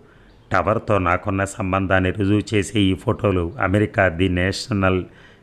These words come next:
ఎడిటర్ జేమ్స్కి అందేటట్టు చేయాలి." నివ్వెరపోయాడు జులైన్. "అభ్యంతరం లేదు, ఇది కేవలం కొన్ని గంటల పని మాత్రమే, కానీ ఆ విధంగా అమెరికా దేశపు అధ్యక్షుడి సీటు కదలటం మాత్రమే కాదు, మీపై వేట మరింత ఉధృతమవుతుంది."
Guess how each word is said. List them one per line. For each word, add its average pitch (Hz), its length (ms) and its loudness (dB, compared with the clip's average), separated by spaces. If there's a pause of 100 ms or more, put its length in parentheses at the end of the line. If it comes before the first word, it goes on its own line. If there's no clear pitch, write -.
(100)
ఎడిటర్ 104 440 0 (320)
జేమ్స్కి 110 500 2
అందేటట్టు 92 500 -2
చేయాలి." 85 520 -2 (760)
నివ్వెరపోయాడు 90 1000 0 (120)
జులైన్. 85 500 0 (140)
"అభ్యంతరం 98 560 -2
లేదు, 82 280 -4 (540)
ఇది 110 180 4
కేవలం 101 460 2
కొన్ని 98 280 0
గంటల 90 380 0
పని 92 220 -2
మాత్రమే, 85 560 -2 (120)
కానీ 90 260 0
ఆ 82 160 0
విధంగా 92 420 -2
అమెరికా 95 380 -2
దేశపు 92 560 -4 (360)
అధ్యక్షుడి 101 580 0
సీటు 113 340 0
కదలటం 92 560 0
మాత్రమే 90 440 0
కాదు, 85 360 -2 (120)
మీపై 101 420 0
వేట 92 360 0
మరింత 92 560 -2
ఉధృతమవుతుంది." 92 1000 -2